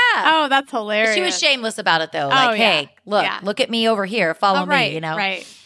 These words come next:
Speaker 2: Um, which is pretty impressive that he
Speaker 1: That
Speaker 2: follows
Speaker 1: is.
Speaker 2: Rinna. I do think
Speaker 1: Yeah.
Speaker 2: that's impressive. Uh,
Speaker 1: Really
Speaker 2: Erica's
Speaker 1: quick. Oh, well, hold
Speaker 2: Yeah.
Speaker 1: on a second. Uh, 'cause I feel like this could have been a hot topic.
Speaker 2: Yeah.
Speaker 1: But we're just, we're gonna talk about, so we're talking about Kyle.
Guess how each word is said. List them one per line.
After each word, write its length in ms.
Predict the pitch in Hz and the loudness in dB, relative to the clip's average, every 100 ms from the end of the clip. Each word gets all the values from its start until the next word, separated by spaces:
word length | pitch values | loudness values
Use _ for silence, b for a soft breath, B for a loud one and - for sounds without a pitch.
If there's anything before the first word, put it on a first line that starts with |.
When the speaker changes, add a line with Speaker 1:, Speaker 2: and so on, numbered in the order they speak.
| B _ _ | B _ _
Speaker 2:
Um, 500 | 233 226 202 175 160 _ _ _ _ _ _ - | 0 2 0 -2 -6 _ _ _ _ _ _ -10
which 160 | 214 240 | -8 -6
is 100 | 262 | -6
pretty 240 | 349 392 | -4 -4
impressive 440 | 381 254 247 175 165 | -2 -2 0 -2 -4
that 100 | 160 | -4
he 60 | |
Speaker 1:
That 40 | - | -2
Speaker 2:
follows 260 | 160 156 151 | 0 0 -2
Speaker 1:
is. 20 | |
Speaker 2:
Rinna. 220 | 151 117 | -6 -4
I 140 | 156 170 | -4 -2
do 140 | 180 | -4
think 100 | 208 | -4
Speaker 1:
Yeah. 120 | 185 | -4
Speaker 2:
that's 180 | 151 - | -4 -8
impressive. 560 | 143 160 139 - - _ b b b - | -10 -10 -10 -14 -18 _ b b b -2
Uh, 240 | 233 240 381 | 2 2 4
Speaker 1:
Really 120 | 494 | 4
Speaker 2:
Erica's 180 | 554 403 | 2 2
Speaker 1:
quick. 200 | 370 349 294 | 0 0 0
Oh, 120 | 311 | 2
well, 80 | 302 | 2
hold 120 | 339 | 2
Speaker 2:
Yeah. 60 | 240 | 2
Speaker 1:
on 60 | 220 | -2
a 20 | |
second. 360 | 233 220 208 - | -4 -2 -4 -4
Uh, 80 | 247 | -4
'cause 140 | 285 | 0
I 80 | 302 | 0
feel 120 | 330 | 0
like 140 | 381 285 | -2 -2
this 160 | 285 | -8
could 160 | - 233 | -4 -4
have 80 | 240 | -2
been 100 | 240 | -2
a 60 | |
hot 240 | 247 247 208 | 0 -2 0
topic. 560 | 254 240 254 262 269 b b b b - | -2 -2 -2 -4 -6 b b b b -16
Speaker 2:
Yeah. 140 | 240 | -2
Speaker 1:
But 160 | 247 240 | -2 0
we're 80 | |
just, 240 | 240 247 240 | -2 -2 -2
we're 40 | |
gonna 80 | 233 | -4
talk 140 | 247 233 | 0 0
about, 200 | 220 214 | 0 -2
so 60 | 214 | -6
we're 40 | |
talking 140 | 247 208 | -4 -2
about 280 | 202 - - | -2 -4 -4
Kyle. 500 | 214 202 202 226 | 2 4 4 0